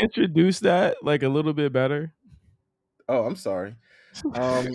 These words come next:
Speaker 2: Charlotte Flair to undergo surgery for torn A C L, M C L, and meniscus.
Speaker 1: Tore it all up is crazy.
Speaker 2: <laughs>
Speaker 1: That, that's
Speaker 2: It was,
Speaker 1: just
Speaker 2: it was tore
Speaker 1: that,
Speaker 2: up.
Speaker 1: that, the thing about that injury is that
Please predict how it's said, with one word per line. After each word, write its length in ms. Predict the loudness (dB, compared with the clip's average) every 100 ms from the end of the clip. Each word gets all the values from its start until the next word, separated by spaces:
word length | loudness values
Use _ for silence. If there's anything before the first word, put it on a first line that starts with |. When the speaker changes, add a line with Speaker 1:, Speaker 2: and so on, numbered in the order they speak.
| -10 _
Speaker 2:
Charlotte 340 | -4 2 2 0
Flair 420 | 0 2 2 0
to 200 | -4 -4
undergo 380 | -4 -4 -2 -4
surgery 520 | -4 -6 -6 -6 -10
for 160 | -10 -12
torn 300 | -10 -10 -8
A 160 | -8
C 220 | -10 -8
L, 120 | -6 -6
M 160 | -8
C 200 | -12 -12
L, 120 | -10
and 140 | -10 -14
meniscus. 540 | -16 -16 -20 -20 _ _ _ _ _ _ -20 _ _ _ -18 -16
Speaker 1:
Tore 280 | -6 0 2 2
it 20 |
all 300 | 2 4 2
up 160 | 0
is 100 | -2
crazy. 500 | -4 -4 -4 -6 -12 -16 _ _ _
Speaker 2:
<laughs> 240 | -20 -6
Speaker 1:
That, 180 | -2 0
that's 220 | 2 0 0
Speaker 2:
It 160 | -2 0
was, 100 | -2
Speaker 1:
just 140 | -4 -10 -20
Speaker 2:
it 100 | -20 _ _ _ _ _ -12
was 80 | -12
tore 80 | -4
Speaker 1:
that, 240 | 2 4 2
Speaker 2:
up. 100 | 4
Speaker 1:
that, 260 | 6 6 2 -8 _ _
the 80 | -4
thing 280 | 2 2 4
about 260 | 4 4
that 180 | 4 2
injury 500 | 0 -2 -2 0 0
is 200 | -2 -2
that 340 | 0 2 2